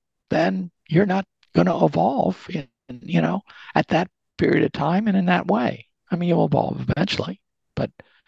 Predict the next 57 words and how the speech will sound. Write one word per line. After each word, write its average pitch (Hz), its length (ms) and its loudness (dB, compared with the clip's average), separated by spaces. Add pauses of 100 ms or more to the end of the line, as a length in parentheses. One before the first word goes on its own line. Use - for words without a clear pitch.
(280)
you - 100 -4
know, - 60 0
and 220 160 2
not, 202 200 2
and 185 160 0
not 202 200 2
that 147 120 0
you 175 120 2
won't 175 220 0
evolve 139 360 0
in - 100 -4
other 131 280 2
ways. - 360 -8 (160)
You 131 120 4
know, 107 100 2
I 117 60 -2
mean, 135 240 -4
our 143 160 2
life 147 280 2
is 123 120 -2
full 117 320 4
of, - 140 -6 (680)
you 147 80 2
know, 110 260 0 (100)
things 135 300 2
that - 120 0
we 139 140 0
learn. 135 440 0 (480)
But 135 260 4
if - 160 -4
you 165 80 2
wanna, 180 500 -2 (100)
if 160 240 -8
you 156 80 0
wanna 175 260 0
learn 170 440 0 (460)
spiritual - 500 0
stuff, - 460 0 (960)
you 190 100 2
know, 147 120 2
you 165 180 0
have 156 240 0
to - 60 -20 (120)
take 165 220 2
it - 60 -2
upon 143 320 -2
yourself - 540 -2
to - 100 -8
do 165 220 -2
it. - 140 -12
Nobody 240 180 4
else 277 160 -2
can 220 140 -6
do 240 120 2
it - 120 -2
for - 180 -14
you. 101 80 -20